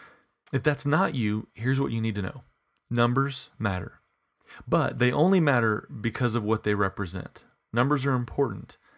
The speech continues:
because of what they represent. If you're counting people,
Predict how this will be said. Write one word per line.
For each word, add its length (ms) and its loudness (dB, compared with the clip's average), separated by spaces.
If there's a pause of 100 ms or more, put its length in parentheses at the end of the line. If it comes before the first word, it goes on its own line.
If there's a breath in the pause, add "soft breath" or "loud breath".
(420 soft breath)
because 460 -2
of 80 0
what 220 0
they 80 0
represent. 640 -4 (420 soft breath)
If 100 -4
you're 120 2
counting 300 2
people, 420 0